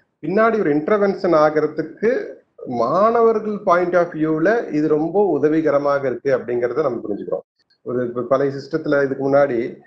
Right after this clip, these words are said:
அஹ், டிராப் அவுட் ஆயிட்டானா திரும்ப வந்து அவன் வந்து அதே வகுப்புல சேர, சேர்ந்து பயில்வது கடினமா இருக்கும். So, இந்த விஷயங்களுக்கு வந்து மிக வலிய-, மிகு-, மிகுந்த, அஹ்,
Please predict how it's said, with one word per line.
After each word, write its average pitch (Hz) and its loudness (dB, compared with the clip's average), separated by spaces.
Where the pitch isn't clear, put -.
அஹ், 120 -4
டிராப் 135 4
அவுட் 156 0
ஆயிட்டானா 143 2
திரும்ப 165 0
வந்து 147 0
அவன் 143 2
வந்து 131 -2
அதே 139 0
வகுப்புல 143 -4
சேர, 131 -2
சேர்ந்து 131 -4
பயில்வது 123 -2
கடினமா 113 -2
இருக்கும். 98 -10
So, 143 -4
இந்த 170 0
விஷயங்களுக்கு 165 0
வந்து 147 -2
மிக 135 -2
வலிய-, 139 -2
மிகு-, 123 -4
மிகுந்த, 151 0
அஹ், 110 -2